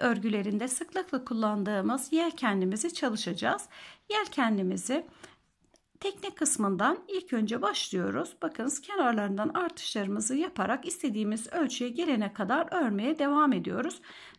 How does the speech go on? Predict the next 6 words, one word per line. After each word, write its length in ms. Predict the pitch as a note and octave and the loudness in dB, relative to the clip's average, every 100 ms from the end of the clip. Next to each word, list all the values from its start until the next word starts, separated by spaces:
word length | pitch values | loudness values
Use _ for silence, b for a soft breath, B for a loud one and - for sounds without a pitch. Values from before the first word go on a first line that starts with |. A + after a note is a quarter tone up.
| - | -2
Daha 180 | G4 G#4 | 0 2
sonra 440 | C4+ G#3 G#3 - | 2 2 0 0
ise 240 | D#4 - A#3+ | -2 -2 -2
yelken 720 | E4 D4+ C#4+ C#4+ C#4 E4 D#4 | 0 2 2 0 2 4 4
kısmını 520 | C4+ G#3+ - A3 D#4+ - | 2 0 2 4 2 2
örüyoruz. 520 | C4 F3 - G3 | 0 0 -4 -6